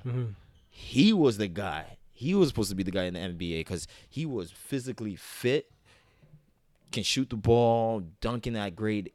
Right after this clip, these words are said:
Speaker 2: eight. Like,
Speaker 1: Mm-hmm.
Speaker 2: he was different.
Speaker 1: Mm-hmm.
Speaker 2: So I was able to bring him over. Even Jamie Glasgow, he was from
Speaker 1: Mm-hmm.
Speaker 2: Malton. That was my right-hand
Speaker 1: Yeah.
Speaker 2: man. So wherever I went, my boys came. So Tony knew that.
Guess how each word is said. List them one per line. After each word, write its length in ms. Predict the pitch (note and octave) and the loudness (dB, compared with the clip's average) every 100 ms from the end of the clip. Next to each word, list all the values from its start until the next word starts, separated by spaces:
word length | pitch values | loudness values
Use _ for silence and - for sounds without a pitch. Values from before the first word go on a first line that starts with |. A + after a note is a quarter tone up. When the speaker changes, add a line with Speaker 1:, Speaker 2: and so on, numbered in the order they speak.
| - | -6
Speaker 2:
eight. 380 | G#2 G#2+ G#2+ - _ | -4 -2 -6 -10 _
Like, 140 | F2+ C3+ | -6 0
Speaker 1:
Mm-hmm. 220 | C#3 C3 | 0 0
Speaker 2:
he 200 | A#2+ B2+ | -2 -4
was 260 | G#2 E2 - - | -4 -6 -10 -2
different. 440 | F3 E3+ A2+ D#2+ - _ - | 0 0 -4 -12 -14 _ -6
Speaker 1:
Mm-hmm. 120 | B2+ | 0
Speaker 2:
So 60 | A#2+ | 0
I 40 | |
was 100 | A2+ | 2
able 240 | A#2+ B2 G#2+ | 0 -2 -4
to 80 | |
bring 180 | F#2 A2+ | -4 -4
him 180 | A#2+ C3+ | -4 -4
over. 160 | G#2+ F#2 | -6 -6
Even 300 | G#2 A2 G2 | -6 -6 -6
Jamie 300 | G#2 A2 A2 | -6 -8 -8
Glasgow, 500 | A#2 C3+ - F#2 E2+ | -10 -12 -16 -18 -16
he 100 | F#2+ | -12
was 120 | A#2+ B2+ | -6 -2
from 100 | C3+ | 2
Speaker 1:
Mm-hmm. 100 | B2 | 4
Speaker 2:
Malton. 320 | B2+ A#2 F2 | 2 0 2
That 120 | G2+ | 2
was 100 | A2 | 2
my 100 | G2 | 0
right-hand 380 | G2 G2 G2 F#2+ | 0 0 -2 4
Speaker 1:
Yeah. 240 | D3+ D3 | 6 6
Speaker 2:
man. 100 | A2+ - - - | 2 -10 -20 -18
So 320 | - F#2+ F2 - | -8 -4 -4 -6
wherever 340 | F#2+ C3+ E3 C#3 | -2 0 0 -2
I 180 | G#2+ C#3+ | -4 -4
went, 340 | E3+ G3 - - | -4 -6 -8 -10
my 140 | G2 | -8
boys 340 | F#2 A2+ A#2 F2+ | -6 -4 -4 -4
came. 260 | F#2+ D#2+ | -8 -8
So 140 | - F2+ | -8 -8
Tony 320 | B2+ D#3 D3 | -6 -8 -6
knew 240 | A#2 B2+ | -6 -6
that. 240 | G#2 D2 | -6 -10